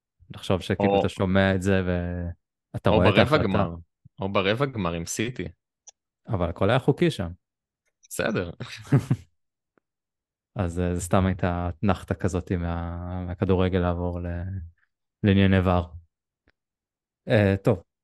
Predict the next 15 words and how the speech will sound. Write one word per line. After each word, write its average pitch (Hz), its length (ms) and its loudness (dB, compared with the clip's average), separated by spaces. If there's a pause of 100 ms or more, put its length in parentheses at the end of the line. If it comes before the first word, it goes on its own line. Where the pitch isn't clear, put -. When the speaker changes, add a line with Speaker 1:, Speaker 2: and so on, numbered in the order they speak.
(140)
Speaker 1:
אני 98 100 -2
חושב 175 140 2
שצריך - 300 -2
לדבר 117 260 8
על 104 80 6
מישהו 101 280 2
שקצת 90 600 -4
לא 120 80 2
מדברים 110 340 2
עליו, 90 300 0 (580)
ואנחנו 87 1080 -6
פה 113 220 4
כשהוא 104 200 2
הגיע, 92 540 2
אנחנו 87 760 -6